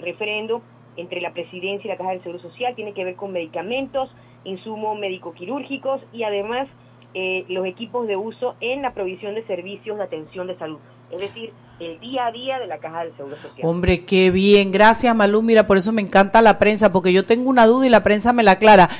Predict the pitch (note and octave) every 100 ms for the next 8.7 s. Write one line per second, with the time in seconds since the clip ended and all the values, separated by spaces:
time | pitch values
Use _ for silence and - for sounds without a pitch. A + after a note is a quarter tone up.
0 | - - - D#4 D#4+ D#4+ D#4+ - A#3+ A#3
1 | G#3+ C4 C4+ C#4+ D4 D4 A3+ A#3 A#3+ C4
2 | A#3 A3 A3 A3+ A3 A3+ A3 C4 B3 A#3+
3 | B3 G3+ G3 - G3 G3 G#3 G3+ F#3 F#3
4 | - D4+ D4 C#4 A#3 - B3 B3 B3 B3
5 | B3+ A3+ A3 - G#3+ A3 A3+ A3 F#3 F3+
6 | G3 F#3+ A3 G#3+ F3+ F3+ G#3 G#3+ F#3 -
7 | G3 A3 G#3+ E3+ - D#3+ - - A#3 G#3
8 | E3+ - F3 E3 D3+ C#3+